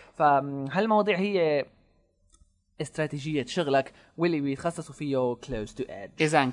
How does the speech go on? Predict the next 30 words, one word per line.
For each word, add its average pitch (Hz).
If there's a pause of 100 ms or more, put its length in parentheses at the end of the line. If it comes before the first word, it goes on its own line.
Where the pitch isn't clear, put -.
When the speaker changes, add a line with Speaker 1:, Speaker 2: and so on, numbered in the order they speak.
Speaker 2:
close 160
to 156
edge 147
dot 143
com 139
هو 143
العنوان 135
اللي 127
بدكم 131
تروحوا 139
له 131
لحتى 135
تاخدوا 139
على 143
معلومات 139
إضافية. 160 (300)
وهيكونومكس، 175 (480)
آه، 135
صديقنا 143
هشام 135
عاصي 135
صاحب 131
Close 151
to 196
Edge. 208 (100)
Speaker 1:
هيكونومكس. 165
Speaker 2:
بدكم 139
تلحقوا 143
على 135
تويتر 143